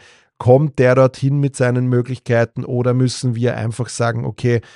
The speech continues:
wir werden nicht diese One-Repetition-Maximum schaffen, sondern wir müssen uns vielleicht etwaige, ähm, Rechenmethoden hernehmen, Berechnungen, die das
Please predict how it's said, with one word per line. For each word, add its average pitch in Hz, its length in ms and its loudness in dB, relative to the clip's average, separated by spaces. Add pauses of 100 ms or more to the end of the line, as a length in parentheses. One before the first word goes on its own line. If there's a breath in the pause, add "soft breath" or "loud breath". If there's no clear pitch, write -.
(260 soft breath)
wir 110 220 0
werden 117 320 4
nicht - 260 -2
diese 127 540 4
One-Repetition-Maximum 120 1600 -2
schaffen, 117 400 -2
sondern 120 500 0
wir 120 120 0
müssen 120 320 0
uns 117 160 -4
vielleicht 107 480 -2
etwaige, 117 720 0 (560 loud breath)
ähm, 120 640 -2 (100)
Rechenmethoden 131 840 4
hernehmen, 131 840 4
Berechnungen, 123 760 0
die 131 180 -2
das - 500 0